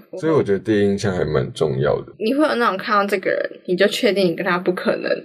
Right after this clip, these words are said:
Speaker 2: 的那种人吗？
Speaker 1: 有。
Speaker 2: 有吧？
Speaker 1: 有。
Speaker 2: 对啊。
Speaker 1: 有。就，就，我觉得，我，我也没有说我不是，我，我没有要说我不是外貌协会什么，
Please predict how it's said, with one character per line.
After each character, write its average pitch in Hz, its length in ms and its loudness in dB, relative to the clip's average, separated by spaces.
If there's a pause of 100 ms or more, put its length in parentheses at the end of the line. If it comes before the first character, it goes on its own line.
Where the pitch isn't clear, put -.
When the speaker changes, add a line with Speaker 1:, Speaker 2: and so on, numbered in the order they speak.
(480)
Speaker 2:
的 190 120 2
那 190 120 4
种 - 180 -2
人 - 160 -8
吗？ - 140 -6 (120)
Speaker 1:
有。 90 220 2 (380)
Speaker 2:
有 185 160 4
吧？ - 220 -2
Speaker 1:
有。 131 40 -12
Speaker 2:
对 214 100 2
啊。 190 220 0 (360)
Speaker 1:
有。 131 340 0
就， 165 180 4
就， - 180 -2 (500)
我 120 80 -2
觉 127 140 -2
得， 135 260 2 (760)
我， 143 200 2
我 165 120 4
也 139 60 6
没 107 140 0
有 107 160 2
说 101 220 0
我 98 140 4
不 - 140 -6
是， 92 200 0 (160)
我， 92 260 2
我 98 80 2
没 104 120 2
有 120 80 6
要 110 140 2
说 107 180 0
我 87 80 4
不 90 140 -6
是 92 80 -2
外 90 200 4
貌 87 200 2
协 82 180 -4
会 69 80 6
什 - 100 -2
么， - 80 -8